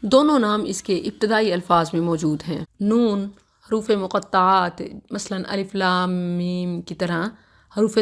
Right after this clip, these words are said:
تہجی ہی ہے۔ بعض نے نون کا معنی دوات بھی بتایا ہے، مگر یہ غیر معروف ہے۔ اور اسی طرح بعض نے نون کا معنی مچھلی بھی بتایا ہے، یہ بھی درست نہیں ہے، کیونکہ جہاں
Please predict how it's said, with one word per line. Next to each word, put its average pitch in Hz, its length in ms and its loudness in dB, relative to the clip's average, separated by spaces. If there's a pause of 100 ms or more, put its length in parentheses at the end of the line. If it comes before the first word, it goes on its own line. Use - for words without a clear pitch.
تہجی 170 340 -2
ہی 226 320 2
ہے۔ 233 140 2 (720)
بعض 214 280 4
نے 214 120 -2
نون 202 240 -4
کا 196 100 -4
معنی 180 280 -2
دوات 175 340 -2
بھی 214 120 -4
بتایا 202 380 -2
ہے، 208 160 -4
مگر 208 180 -4
یہ 226 220 0
غیر 196 200 0
معروف 165 440 -6
ہے۔ - 120 -8 (600)
اور 202 100 -4
اسی 202 160 -4
طرح 202 140 -2
بعض 190 340 0
نے 185 120 -2
نون 202 300 -2
کا 196 140 -2
معنی 185 560 -4
مچھلی 196 280 -2
بھی 220 100 0
بتایا 208 400 -2
ہے، 208 160 -4 (360)
یہ 302 140 2
بھی 294 120 2
درست 190 300 -4
نہیں 160 240 -6
ہے، 165 100 -12 (240)
کیونکہ 208 260 -2
جہاں 196 340 0